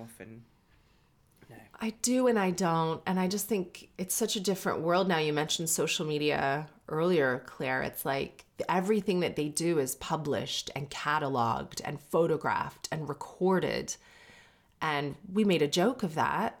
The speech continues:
Speaker 2: when I moved to this country. Big Brother was a fun hit show. <laughs> And that really is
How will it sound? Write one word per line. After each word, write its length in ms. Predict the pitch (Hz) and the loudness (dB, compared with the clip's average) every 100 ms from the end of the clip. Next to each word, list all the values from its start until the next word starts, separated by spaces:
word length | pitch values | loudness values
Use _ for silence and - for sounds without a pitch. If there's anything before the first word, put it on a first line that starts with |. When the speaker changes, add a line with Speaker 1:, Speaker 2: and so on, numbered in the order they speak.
| - | -10
Speaker 2:
when 200 | 160 143 | -2 2
I 100 | 190 | 4
moved 240 | 208 147 | 4 2
to 60 | - | -4
this 180 | 143 - | -4 -6
country. 380 | - 156 - 196 | -4 -4 -2 0
Big 240 | 170 151 | 0 0
Brother 400 | 165 156 175 185 | 0 2 2 2
was 220 | 165 160 | 2 2
a 220 | 156 156 - | -2 -2 -6
fun 460 | - - 156 165 180 | -6 0 0 2 -2
hit 320 | - 170 160 | 2 0 2
show. 480 | - 165 160 180 180 - 196 | 0 2 4 4 2 -2 -6
<laughs> 280 | - - - | -8 -18 -6
And 220 | 202 202 190 | 0 2 4
that 300 | 170 - 185 | 2 0 0
really 320 | 240 247 233 | 2 4 4
is 300 | 285 247 | 2 0